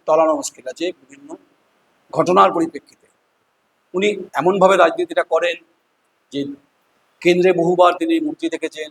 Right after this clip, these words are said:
বহুবার, বহুবারের সাংসদ থেকেছেন, তিনবারের মুখ্যমন্ত্রী তিনি, এটা হবে চতুর্থবার। এই সামগ্রিক যে রূপরেখা তৈরি হয়েছে, তৃণমূল কংগ্রেস দাঁড়িয়ে আছে একদম মমতা বন্দ্যোপাধ্যায়ের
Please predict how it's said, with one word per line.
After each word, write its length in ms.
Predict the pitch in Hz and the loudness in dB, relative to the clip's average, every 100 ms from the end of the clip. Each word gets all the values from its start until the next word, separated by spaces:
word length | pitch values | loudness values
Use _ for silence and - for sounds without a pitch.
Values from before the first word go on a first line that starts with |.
| 143 | -10
বহুবার, 340 | 143 147 147 143 _ | -6 -2 -2 -2 _
বহুবারের 360 | 131 147 147 143 - | -10 -4 -2 -2 -6
সাংসদ 320 | 135 139 156 | -8 -8 -8
থেকেছেন, 320 | 147 143 139 135 _ _ _ _ | -8 -10 -10 -12 _ _ _ _
তিনবারের 360 | 147 156 151 143 | -2 2 2 0
মুখ্যমন্ত্রী 540 | 135 - 175 170 156 151 | -6 -6 -2 -2 -2 -6
তিনি, 160 | 143 139 - _ _ _ _ _ _ _ | -6 -8 -10 _ _ _ _ _ _ _
এটা 140 | 151 180 | 0 4
হবে 160 | 170 165 | 4 2
চতুর্থবার। 640 | 160 165 185 - 147 143 143 _ _ _ _ _ _ - | -4 -8 -8 -6 -2 -2 -4 _ _ _ _ _ _ -10
এই 120 | 233 156 | -4 -2
সামগ্রিক 580 | - 156 208 208 214 240 196 | 0 2 2 0 -2 -2 -2
যে 120 | 202 160 | -2 0
রূপরেখা 400 | 151 175 175 - - | -2 -2 -4 -2 -4
তৈরি 240 | 143 143 160 | -4 -8 -6
হয়েছে, 260 | 151 151 - _ _ _ _ _ _ _ _ - | -6 -6 -12 _ _ _ _ _ _ _ _ -4
তৃণমূল 320 | 175 214 220 214 | 0 2 2 2
কংগ্রেস 280 | 202 202 196 | 0 0 2
দাঁড়িয়ে 240 | 175 165 175 | 4 4 2
আছে 120 | 175 | 2
একদম 300 | 165 - 165 165 - _ - | -2 -2 -8 -8 -12 _ -12
মমতা 340 | 131 151 165 | -8 -4 -2
বন্দ্যোপাধ্যায়ের 640 | 143 139 135 143 135 143 139 | -2 -2 -4 -4 -2 -2 -4